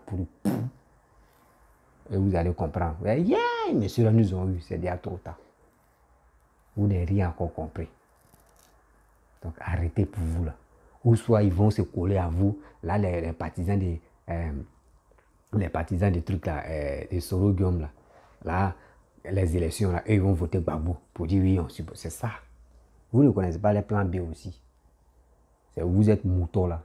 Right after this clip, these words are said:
C'est vous êtes là. Oui, Soro Guillaume, matin, midi, Soro Guillaume, oui, on vient ici, Soro Guillaume, oui, on veut pas le libérer. Est-ce que vous avez, est-ce qu'ils ont dit Soro Guillaume en prison ? S'il veut venir en Côte d'Ivoire, il n'a qu'à venir. Juste, ce que lui-même il a dit, je vais te f-, moi-même, je vais faire asseoir le président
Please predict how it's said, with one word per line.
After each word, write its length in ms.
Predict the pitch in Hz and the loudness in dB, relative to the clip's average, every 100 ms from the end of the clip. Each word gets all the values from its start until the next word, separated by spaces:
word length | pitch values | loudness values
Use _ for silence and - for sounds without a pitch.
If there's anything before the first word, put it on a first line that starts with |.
| - | -10
C'est 100 | 73 | -6
vous 280 | 78 98 | 0 0
êtes 160 | 95 87 | 0 -4
là. 120 | 85 76 | -6 2
Oui, 220 | 107 104 | 4 4
Soro 300 | - 95 104 | 2 -2 -2
Guillaume, 180 | 78 73 | -4 -8
matin, 300 | 76 82 101 | -8 -4 -2
midi, 200 | 95 101 | -2 -4
Soro 300 | - 98 101 | -4 0 0
Guillaume, 180 | 98 85 | 0 -2
oui, 240 | 92 101 - | -4 -4 -6
on 80 | 82 | -6
vient 180 | 92 101 | -4 -4
ici, 160 | 92 | -4
Soro 300 | 87 95 107 | -4 -2 0
Guillaume, 160 | 107 87 | 0 -2
oui, 80 | 101 | -2
on 100 | 90 | -2
veut 160 | 82 85 | -2 -4
pas 160 | 110 | -2
le 80 | 110 | -2
libérer. 600 | 87 92 101 92 98 95 - - - _ - | -6 -4 -2 0 -2 -4 -12 -20 -20 _ -6
Est-ce 140 | 131 | 0
que 60 | 127 | 4
vous 240 | 127 131 | 6 6
avez, 320 | 113 101 110 - _ - | 6 4 2 -2 _ -8
est-ce 220 | - 101 | 0 2
qu'ils 200 | 120 95 | 4 4
ont 60 | 80 | 2
dit 240 | 87 92 | 2 0
Soro 220 | 85 87 92 | 0 0 0
Guillaume 180 | 90 | 0
en 100 | 78 | -4
prison ? 320 | 76 82 73 - - _ | -6 -8 -8 -10 -16 _
S'il 180 | - 127 | 0 4
veut 100 | 110 | 4
venir 240 | 90 90 | 2 0
en 40 | 82 | -2
Côte 140 | 95 | -4
d'Ivoire, 180 | 85 87 | -4 -4
il 60 | 78 | -4
n'a 60 | |
qu'à 120 | 80 87 | -4 -4
venir. 240 | 80 82 - - - | -4 -8 -12 -20 -6
Juste, 360 | 107 123 127 - - - | 0 2 0 -10 -20 -12
ce 140 | - | -2
que 120 | 95 139 | 6 8
lui-même 280 | 135 120 | 8 6
il 80 | 92 | 6
a 100 | 87 | 0
dit, 220 | 87 92 82 | -2 -2 -2
je 60 | |
vais 140 | 87 104 | -2 -2
te 100 | 85 | -4
f-, 380 | - - 92 | -10 -10 -6
moi-même, 400 | 85 92 107 101 87 | -2 0 0 0 -2
je 80 | |
vais 100 | 92 | -2
faire 200 | 95 98 | -2 -4
asseoir 340 | 80 - 90 85 - - _ - | -6 -6 -8 -8 -10 -20 _ -12
le 80 | |
président 420 | 82 - 90 85 | -4 0 0 -2